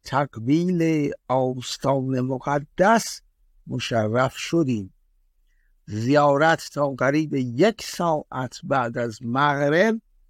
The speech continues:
امتداد یافت و تمام سراج‌های بقعه مطهره را به دست خود روشن نمودم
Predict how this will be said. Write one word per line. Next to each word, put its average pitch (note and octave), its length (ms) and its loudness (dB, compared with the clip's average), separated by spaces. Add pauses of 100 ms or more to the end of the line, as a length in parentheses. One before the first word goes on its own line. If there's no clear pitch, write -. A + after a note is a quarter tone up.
(640)
امتداد B2 920 2
یافت - 240 -10 (440)
و C3 200 0
تمام D#3 960 0
سراج‌های C3+ 1600 -2 (160)
بقعه B2+ 460 -4
مطهره B2+ 720 -2
را G3+ 340 2 (460)
به C#3+ 140 0
دست D#3 420 0
خود D3+ 520 4
روشن B2+ 560 -2
نمودم G#2 600 -8